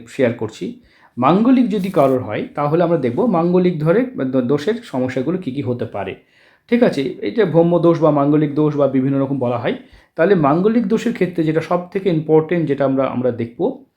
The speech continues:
সেটা হচ্ছে মাঙ্গলিক দোষের ক্ষেত্রে কি হয়, প্রেমে বাধা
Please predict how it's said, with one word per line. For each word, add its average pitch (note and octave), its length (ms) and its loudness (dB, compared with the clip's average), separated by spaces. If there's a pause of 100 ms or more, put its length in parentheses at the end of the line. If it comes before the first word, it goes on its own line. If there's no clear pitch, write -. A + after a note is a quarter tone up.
(320)
সেটা E3 120 0
হচ্ছে F3+ 220 0
মাঙ্গলিক E3 480 2
দোষের D#3 240 0
ক্ষেত্রে F3 360 -6
কি D3 160 -8
হয়, G#2+ 200 -6 (460)
প্রেমে A3 360 6
বাধা C#3 500 0